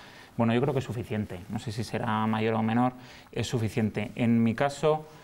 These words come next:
que trabajo también como consultor para el Ministerio de Defensa,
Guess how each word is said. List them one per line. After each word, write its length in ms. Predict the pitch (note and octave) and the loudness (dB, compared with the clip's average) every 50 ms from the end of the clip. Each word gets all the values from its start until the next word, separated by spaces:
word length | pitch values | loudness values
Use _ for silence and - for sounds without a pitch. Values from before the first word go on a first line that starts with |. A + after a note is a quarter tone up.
| - - - - - | -20 -20 -20 -4 -2
que 100 | C3 A2+ | 0 2
trabajo 420 | A#2 A#2 A#2 B2+ B2+ - - C#3 | 4 4 4 4 4 2 -2 2
también 240 | - C3 B2+ C3 B2+ | 2 4 4 4 4
como 200 | B2+ C3 C3 B2 | 4 2 2 2
consultor 340 | C3 A#2+ - B2+ A#2 D3 - | 2 0 0 0 0 0 0
para 160 | - B2+ B2 | 2 2 2
el 60 | B2 | 2
Ministerio 340 | B2 B2+ A#2+ A#2+ - C3 B2 | 2 2 0 0 0 2 2
de 60 | A#2+ | 2
Defensa, 480 | A#2 - C#3+ C#3+ C3+ - - C#3 C#3+ | 2 2 -2 -2 0 0 0 0 -2